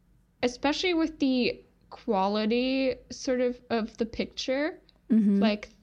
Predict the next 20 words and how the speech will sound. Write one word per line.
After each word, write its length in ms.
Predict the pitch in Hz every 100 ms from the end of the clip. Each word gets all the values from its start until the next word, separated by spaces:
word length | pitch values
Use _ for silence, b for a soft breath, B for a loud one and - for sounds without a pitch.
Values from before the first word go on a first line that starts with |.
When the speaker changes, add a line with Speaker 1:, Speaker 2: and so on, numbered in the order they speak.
| -
Speaker 1:
that 360 | 208 196 - - _ _ -
black 260 | 220 214
and 140 | 226 202
white, 480 | 190 190 226 240 - -
it, 280 | 233 - - -
it 160 | 220
makes 320 | 202 - -
it 280 | 233 208 - _ _ _ -
a 40 |
hundred 320 | - 233 214 202
percent. 380 | 214 226 185
Like 160 | 214 233
the 80 | 233
lighting. 680 | 226 185 190 214 254 294 311 B B B B _ _
Speaker 2:
Mm-hmm. 120 | - 214
Speaker 1:
Um, 520 | 196 196 214 - - - _ _ _ -
okay, 280 | 285 277 214
that's 240 | 220 247
scary 480 | - - 202 185 180
accurate. 580 | 175 190 - 208 220 254